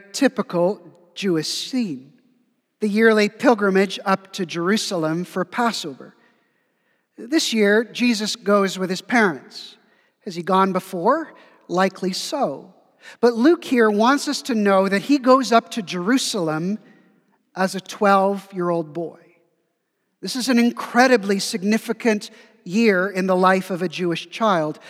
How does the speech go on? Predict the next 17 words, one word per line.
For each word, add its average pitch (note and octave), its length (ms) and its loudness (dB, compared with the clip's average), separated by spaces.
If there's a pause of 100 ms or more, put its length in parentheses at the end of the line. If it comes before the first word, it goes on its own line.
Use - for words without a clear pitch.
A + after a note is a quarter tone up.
(140)
for G#3 240 0
at G3+ 140 -2
thirteen, A#3 840 0 (420)
he A#3 120 -8
comes G#3 380 0
into G3+ 320 -2
adulthood. F#3+ 540 -2 (640)
He A#3+ 120 2
would G#3+ 140 4
become A3 500 2
a F#3+ 120 -8
son A3+ 600 0
of - 260 -4
the F#3+ 120 0
law, F#3 560 -2 (420)
bar F#3 380 2
mitzvah, F#3+ 560 -4